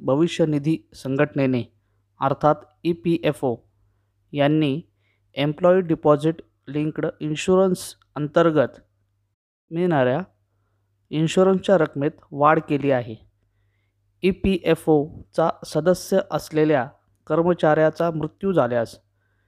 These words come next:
या योजनेअंतर्गत त्याच्या वारसांना स-, आत्तापर्यंत सहा लाख रुपये मिळत होते, त्यात आता एक लाख रुपये वाढवून ही रक्कम सात लाख रुपये करण्यात आली आहे. तसेच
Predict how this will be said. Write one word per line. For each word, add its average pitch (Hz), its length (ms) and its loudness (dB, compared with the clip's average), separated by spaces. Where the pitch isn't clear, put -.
या 156 240 2
योजनेअंतर्गत 139 1200 -2
त्याच्या 143 360 0
वारसांना 131 760 0
स-, - 100 -20
आत्तापर्यंत 170 640 0
सहा 156 360 -2
लाख 165 260 2
रुपये 156 260 -2
मिळत 143 320 -2
होते, 135 440 -6
त्यात 165 180 2
आता 139 260 -2
एक 165 220 -4
लाख 165 220 4
रुपये 147 300 -2
वाढवून 143 440 2
ही 185 200 0
रक्कम 151 440 0
सात 147 300 2
लाख 165 140 4
रुपये 151 280 -2
करण्यात 139 460 -4
आली 135 240 -2
आहे. 131 220 0
तसेच 156 460 0